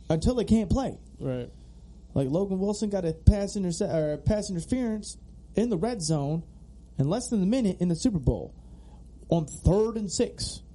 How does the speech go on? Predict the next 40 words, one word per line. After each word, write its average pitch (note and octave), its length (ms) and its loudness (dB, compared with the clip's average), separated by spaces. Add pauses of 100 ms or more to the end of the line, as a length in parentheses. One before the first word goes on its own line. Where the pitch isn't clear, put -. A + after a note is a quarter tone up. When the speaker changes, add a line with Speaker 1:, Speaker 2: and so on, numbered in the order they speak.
(760)
Speaker 1:
He D#3+ 100 4
wa-, D#3 140 2
yeah, D3 240 0
yeah, D#3+ 260 0
it C#3 40 -2
was F3 160 -2
third G3+ 240 0
and A3 100 -2
six, - 440 -2 (460)
made F#3+ 240 2
it G3+ 180 0
to E3+ 380 2
first G3+ 400 -2
and, E3+ 260 -2 (300)
first F#3+ 280 0
and E3+ 140 -2
goal C#3+ 320 -4 (400)
when D#3 160 0
it D#3 40 0
would E3 100 0
have E3+ 80 -2
been D#3+ 100 0
fourth E3 300 -2
and C3+ 100 -6
six, - 320 -2
and C3+ 80 -2
they C#3 60 0
would C#3+ 120 -4
have C#3 80 -2
had C#3+ 100 -4
to C3+ 60 -8
make C#3+ 180 -2
the C3 60 -8
decision C3+ 480 -2
to A#2+ 60 -6
go C#3 180 -2
for B2+ 240 -4
it A2+ 60 -6
or A#2+ 60 -6
not. A2 240 -8